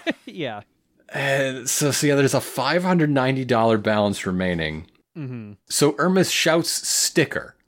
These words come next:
Speaker 1: Yeah.
Speaker 2: Does she sticker anything? No,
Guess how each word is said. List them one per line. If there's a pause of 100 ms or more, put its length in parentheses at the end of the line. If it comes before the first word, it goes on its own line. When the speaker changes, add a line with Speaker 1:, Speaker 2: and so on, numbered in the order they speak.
(160)
Speaker 1:
Yeah. (200)
Speaker 2:
Does
she
sticker
anything? (300)
No,